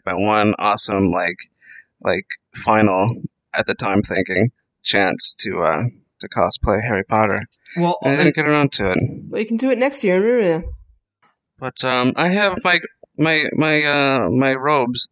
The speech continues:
Speaker 1: chilling in my closet, and I haven't had an opportunity to wear them. And they're
Speaker 3: Well
Speaker 1: Slytherin robes now, so I'm so torn as to what to do.
Speaker 3: In August in Blue, you can do it at LeakyCon.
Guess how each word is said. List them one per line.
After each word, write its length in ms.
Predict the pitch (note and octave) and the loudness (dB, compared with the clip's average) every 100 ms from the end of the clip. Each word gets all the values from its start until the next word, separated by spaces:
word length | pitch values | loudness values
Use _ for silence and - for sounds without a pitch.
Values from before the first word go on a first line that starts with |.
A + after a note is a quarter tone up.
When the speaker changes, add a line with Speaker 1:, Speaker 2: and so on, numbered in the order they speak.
| B2+ | -4
Speaker 1:
chilling 460 | C#3 C3 B2 B2 - | 0 2 4 2 2
in 120 | B2 | 0
my 180 | B2 A2+ | 2 0
closet, 500 | - B2+ G#2+ G2+ F#2+ | 0 0 0 0 -2
and 140 | G#2+ G#2 | 2 2
I 60 | |
haven't 300 | A#2+ B2+ A2+ G#2+ | 2 0 -2 -2
had 120 | G#2+ | -4
an 220 | - - | -6 -2
opportunity 500 | - - - A2+ G2+ | -2 -2 -2 2 4
to 80 | F#2+ | 2
wear 200 | G2+ G2+ | 0 -2
them. 200 | G2 G#2 | 2 2
And 140 | B2+ | 2
they're 60 | C3 | 2
Speaker 3:
Well 140 | - D#3+ | 2 2
Speaker 1:
Slytherin 380 | D3 G#2+ G2+ | 2 2 2
robes 260 | G#2 G#2 A2 | 2 2 2
now, 180 | G2+ G#2+ | 2 2
so 160 | - G#2 | 2 2
I'm 260 | G#2+ G#2+ G#2 - - | 4 2 0 -4 -2
so 300 | - D#3+ D3+ | 2 2 0
torn 380 | - A#2 F#2+ A#2 - - - - - - | 0 0 2 0 -2 -12 -20 -20 -16 -4
as 180 | A2+ - | -2 0
to 100 | G#2+ | 0
what 140 | G2 | -2
to 80 | G#2 | -2
do. 440 | G#2 G#2 C#3+ D3 - - | -2 0 0 -2 -8 -4
Speaker 3:
In 100 | G#3+ | 0
August 460 | G#3+ C#4 A3+ A3 | 2 2 0 -2
in 240 | - G3 G#3+ | -2 0 2
Blue, 480 | D4 A#3+ F3 G3 - | 4 4 4 2 2
you 120 | G3+ | -2
can 180 | - G#3+ | 0 0
do 140 | A3 | 2
it 80 | A3+ | 2
at 60 | A3+ | 2
LeakyCon. 480 | C4 A3 C#3+ D#3+ | 0 -2 -4 -4